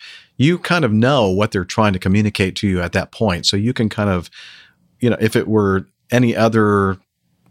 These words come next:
job field or whatever, you may not understand what they're saying, but because we understand aviation lingo and we know what they're probably gonna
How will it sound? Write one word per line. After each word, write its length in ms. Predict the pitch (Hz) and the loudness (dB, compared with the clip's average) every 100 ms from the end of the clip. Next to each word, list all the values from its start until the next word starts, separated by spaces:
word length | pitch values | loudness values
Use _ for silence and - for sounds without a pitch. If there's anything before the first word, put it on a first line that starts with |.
| _ _ _ - | _ _ _ -8
job 580 | 90 104 104 101 95 92 - - | 0 2 2 2 0 -4 -8 -8
field 400 | - 98 92 90 | -2 0 2 0
or 60 | 87 | 0
whatever, 500 | 87 87 87 90 87 | 0 0 0 -2 -2
you 180 | 85 98 | -2 -2
may 160 | 92 98 | 0 2
not 160 | 95 | 0
understand 360 | 90 87 - 87 | -2 -4 -4 -4
what 80 | 87 | -6
they're 100 | 82 | -4
saying, 260 | 110 107 | -2 0
but 180 | 87 90 - _ _ _ | -2 -4 -6 _ _ _
because 300 | - 107 120 | -4 0 0
we 300 | 101 104 101 - | 2 0 0 -2
understand 680 | 110 101 - 113 107 101 98 - - - _ - | 0 0 0 0 0 0 -2 -8 -20 -20 _ -2
aviation 480 | 104 95 101 107 90 | 0 2 0 0 -2
lingo 440 | 90 87 90 110 95 | -2 -4 -4 -6 -6
and 140 | 92 | -4
we 80 | 92 | 0
know 180 | 92 110 | 2 2
what 120 | 98 | 2
they're 140 | 92 | -2
probably 420 | 85 101 95 87 | 0 0 0 -2
gonna 340 | 90 87 87 | -4 -4 -4